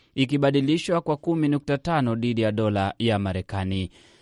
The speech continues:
Zimbabwe ilianza matumizi ya dola ya Marekani Januari mwaka elfu mbili na tisa, wakati raia wake walikuwa wamekataa kutumia dola ya Zimbabwe ambayo tayari ilikuwa imepoteza thamani yake kabisa.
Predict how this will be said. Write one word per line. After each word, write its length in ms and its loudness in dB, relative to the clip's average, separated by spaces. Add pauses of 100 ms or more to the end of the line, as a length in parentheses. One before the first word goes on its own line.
(140)
Zimbabwe 560 4
ilianza 500 4
matumizi 540 0
ya 100 4
dola 240 2
ya 60 2
Marekani 580 -2
Januari 440 2
mwaka 340 0
elfu 220 -4
mbili 300 0
na 120 0
tisa, 380 -4
wakati 380 -2
raia 280 2
wake 420 0
walikuwa 460 -2
wamekataa 640 -2
kutumia 480 -2
dola 300 2
ya 100 -2
Zimbabwe 540 2 (380)
ambayo 300 4
tayari 540 2
ilikuwa 300 4
imepoteza 760 0
thamani 500 0
yake 280 0
kabisa. 600 -2